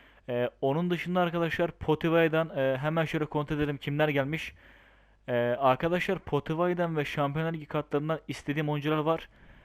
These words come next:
Hemen arkadaşlar hepsiyle beraber kontrol edelim.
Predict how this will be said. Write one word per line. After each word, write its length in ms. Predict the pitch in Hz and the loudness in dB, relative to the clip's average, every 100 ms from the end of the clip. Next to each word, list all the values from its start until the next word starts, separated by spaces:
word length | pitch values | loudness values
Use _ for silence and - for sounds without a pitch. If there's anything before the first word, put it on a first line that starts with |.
| - _ _ _ _ _ - | -20 _ _ _ _ _ 2
Hemen 280 | 165 170 | 4 6
arkadaşlar 360 | 156 147 147 151 | 2 2 0 -2
hepsiyle 260 | 139 147 143 | 0 2 4
beraber 240 | 143 143 | 4 2
kontrol 280 | 143 139 143 | 0 -2 0
edelim. 240 | 135 139 | 0 -2